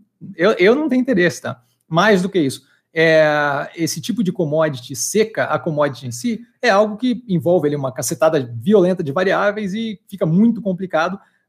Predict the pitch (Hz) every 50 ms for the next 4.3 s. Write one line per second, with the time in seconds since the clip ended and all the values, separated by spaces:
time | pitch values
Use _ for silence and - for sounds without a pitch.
0 | _ - 190 170 127 175 185 - - _ - - 185 208 202 - 202 - - -
1 | - 143 156 170 - - _ _ _ - 151 139 156 - 185 160 120 117 _ -
2 | - 135 143 - 190 196 220 220 226 208 185 165 165 196 196 196 190 180 180 202
3 | - - - 170 196 196 170 147 139 131 131 143 175 185 180 160 170 185 180 196
4 | 170 220 214 165 143